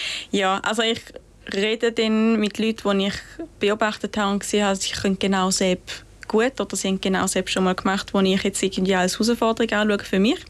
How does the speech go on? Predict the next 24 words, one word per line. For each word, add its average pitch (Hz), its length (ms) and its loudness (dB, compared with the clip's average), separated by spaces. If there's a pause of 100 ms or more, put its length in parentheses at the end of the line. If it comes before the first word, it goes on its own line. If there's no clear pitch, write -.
(680)
Ähm, 185 280 0
das 196 160 0
hilft 247 240 0
mir 226 80 4
auf 226 80 0
jeden 226 180 0
Fall. 202 300 0 (500)
Und, 185 340 2
ähm, 170 420 0 (640)
zu 208 200 0
dem 196 260 0
Punkt 214 340 0
mit 196 220 -2
dem 185 240 0
«Ich 214 100 -4 (140)
kann 208 100 2
nicht 190 140 0
einschlafen, 202 520 0
weil 190 80 2
der 202 100 -2
Kopf - 260 -4
immer 220 180 4
noch 214 140 2
rattert», 214 480 -2